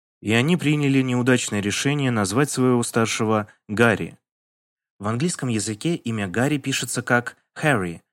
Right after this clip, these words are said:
и по звукосочетанию совпадает с hairy, что переводится как «волосатый». Они вообще об этом не подумали. Он качает головой. И не произнесли это вслух.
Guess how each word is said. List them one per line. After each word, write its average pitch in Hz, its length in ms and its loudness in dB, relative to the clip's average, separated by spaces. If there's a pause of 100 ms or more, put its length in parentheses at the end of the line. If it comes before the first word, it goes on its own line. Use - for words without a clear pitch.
(540)
и 127 80 -2
по 131 120 0
звукосочетанию 131 840 -4
совпадает 117 680 -2 (140)
с - 160 -6
hairy, 92 480 -2 (440)
что - 180 -2
переводится 131 560 0
как - 280 -2 (140)
«волосатый». 104 720 -2 (840)
Они 117 200 0
вообще 165 340 4
об 127 120 4
этом 104 220 2
не 104 80 -2
подумали. 90 560 -2 (800)
Он 127 180 0
качает 113 380 0
головой. 95 500 -4 (720)
И 135 120 0
не 175 120 4
произнесли 117 640 0
это 131 200 2
вслух. - 500 -8